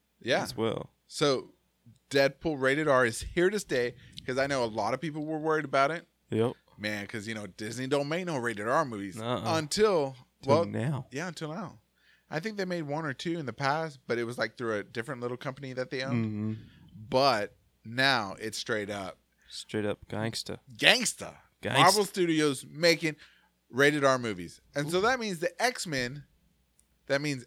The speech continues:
Speaker 1: X-Men can be rated R, more Logan rated R movies.
Speaker 2: Yeah.
Speaker 1: Probably bringing in the Avengers into a rated R movies.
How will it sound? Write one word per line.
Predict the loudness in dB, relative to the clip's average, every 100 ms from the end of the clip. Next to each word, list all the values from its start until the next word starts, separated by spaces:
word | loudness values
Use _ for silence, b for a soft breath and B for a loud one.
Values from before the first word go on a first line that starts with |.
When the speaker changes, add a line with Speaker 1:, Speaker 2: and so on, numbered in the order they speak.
| _
Speaker 1:
X-Men | 0 0 -4 -8
can | -6
be | -2
rated | -2 0 0
R, | 0 -2 -8 _ _ -10
more | 0 4 4
Logan | 6 4 4 -4 -8 -6
rated | -2 0 0
R | -2
movies. | -2 -2 -2
Speaker 2:
Yeah. | -2 -8 b b b b _ _ _ _ _ _ -6
Speaker 1:
Probably | 0 2 2 2 4 4 2
bringing | 0 -2 -2 -2
in | -2
the | 2 2
Avengers | 2 -2 0 -2 -4 -8 -16 -12
into | -6 0
a | 2
rated | 4 2 2
R | 0
movies. | -2 -8 -10 -12 -16